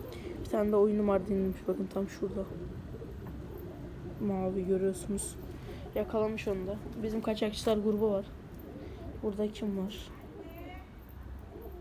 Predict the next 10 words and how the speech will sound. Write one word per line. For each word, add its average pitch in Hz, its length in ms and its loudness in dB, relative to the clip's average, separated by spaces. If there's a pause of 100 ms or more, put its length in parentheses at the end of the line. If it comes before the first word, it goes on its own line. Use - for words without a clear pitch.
(800)
Hakan 208 340 0
abi, 196 360 2
Recep 202 320 2
abi, 190 220 4
ben. 196 240 2 (100)
Bakın. 208 260 -6 (1600)
Eray 202 340 2
abi 180 160 -4
bir 170 240 -6
de. 202 100 -2